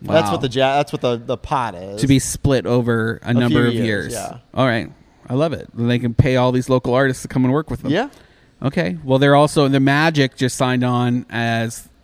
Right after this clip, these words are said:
Speaker 2: a major sponsor, title sponsor.
Speaker 1: Yeah, and they're gonna do so. They're gonna host some work.
Speaker 2: Yeah, it's
Speaker 1: Some,
Speaker 2: like an
Speaker 1: some light
Speaker 2: interactive
Speaker 1: work.
Speaker 2: sculpture exhibit.
Speaker 1: Yeah, Cole was telling me a little bit about it. I, I, I don't understand all of it, but it sounds amazing.
Speaker 2: They look like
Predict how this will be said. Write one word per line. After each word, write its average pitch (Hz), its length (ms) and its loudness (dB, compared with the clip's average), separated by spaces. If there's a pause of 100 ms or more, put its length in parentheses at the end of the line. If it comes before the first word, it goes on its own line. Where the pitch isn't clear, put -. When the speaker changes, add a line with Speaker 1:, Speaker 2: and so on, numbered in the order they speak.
Speaker 2:
a 113 60 0
major 123 400 0
sponsor, 107 440 -4
title 131 320 -2
sponsor. 98 520 -8
Speaker 1:
Yeah, 135 440 0
and 139 140 -8
they're 147 140 0
gonna 143 180 -2
do 143 300 -2
so. 135 240 -4
They're 143 100 -2
gonna 147 160 0
host 143 300 -2
some 127 180 -4
work. 123 480 -4 (140)
Speaker 2:
Yeah, 202 340 4
it's 110 40 0
Speaker 1:
Some, 147 80 0
Speaker 2:
like 139 100 0
an 131 80 2
Speaker 1:
some 131 260 -6
light - 120 -18
Speaker 2:
interactive 143 680 4
Speaker 1:
work. 131 80 -2
Speaker 2:
sculpture 123 880 0
exhibit. 101 560 -6
Speaker 1:
Yeah, 156 160 2
Cole 220 260 0
was 214 140 -2
telling 190 240 -4
me 170 60 -2
a 151 60 -2
little 160 260 0
bit 131 120 -2
about 117 360 0
it. 120 300 -2
I, 135 280 -4
I, 135 280 -2 (200)
I 139 100 -6
don't 160 260 -2
understand 147 460 -4
all 156 220 4
of 190 100 0
it, 240 220 0
but 143 320 2
it 143 180 -4
sounds 147 280 -2
amazing. 160 680 2
Speaker 2:
They 147 140 4
look 165 240 2
like 175 480 0